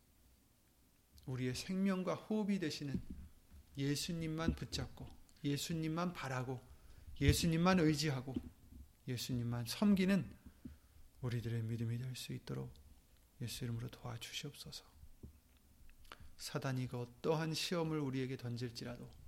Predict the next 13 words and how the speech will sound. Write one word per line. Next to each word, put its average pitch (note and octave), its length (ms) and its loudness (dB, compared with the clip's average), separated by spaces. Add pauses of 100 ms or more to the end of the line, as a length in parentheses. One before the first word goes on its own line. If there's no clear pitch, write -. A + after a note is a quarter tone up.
(680)
예수님의 C3 460 -2
말씀만을 E3 760 0
귀하게 C#3 380 2
여기며 B2+ 360 -4 (420)
예수님만을 F3+ 840 6
붙잡고 - 720 -2 (360)
바라고 D3 560 0 (200)
주목하는 F3+ 640 6
우리가 C#3 240 0
되어서, B2+ 440 -8 (340)
섬기는 G3+ 640 6
우리가 C3 260 2
되어서 B2 400 -8